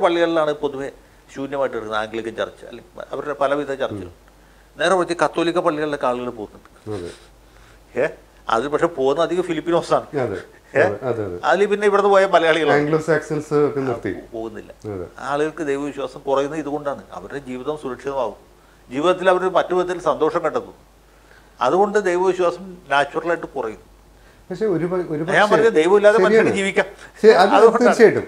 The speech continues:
Speaker 2: തീർച്ചയായിട്ടും. പക്ഷേ, ഏഹ്, ഇപ്പൊ കേരളത്തിലൊക്കെ പ്രാക്ടീസ് ചെയ്യണ, ഏഹ്, ഇപ്പൊ കമ്മ്യൂണിസ്റ്റ്, കമ്മ്യൂണിസം എന്ന് പറഞ്ഞാൽ അതും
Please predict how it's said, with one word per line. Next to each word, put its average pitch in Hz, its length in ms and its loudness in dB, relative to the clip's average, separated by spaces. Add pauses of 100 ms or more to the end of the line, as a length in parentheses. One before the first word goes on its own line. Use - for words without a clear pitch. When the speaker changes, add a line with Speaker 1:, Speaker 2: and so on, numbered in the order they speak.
(100)
Speaker 2:
തീർച്ചയായിട്ടും. 135 400 -2 (580)
പക്ഷേ, 220 240 2 (400)
ഏഹ്, 156 360 -2 (140)
ഇപ്പൊ 151 140 -10 (100)
കേരളത്തിലൊക്കെ 151 720 -2
പ്രാക്ടീസ് 135 420 -4
ചെയ്യണ, 131 220 0 (640)
ഏഹ്, 120 340 -2 (440)
ഇപ്പൊ 123 120 -8 (100)
കമ്മ്യൂണിസ്റ്റ്, 120 600 -4 (500)
കമ്മ്യൂണിസം 127 420 -4 (180)
എന്ന് 139 180 -2
പറഞ്ഞാൽ 127 320 -2 (640)
അതും 113 200 -6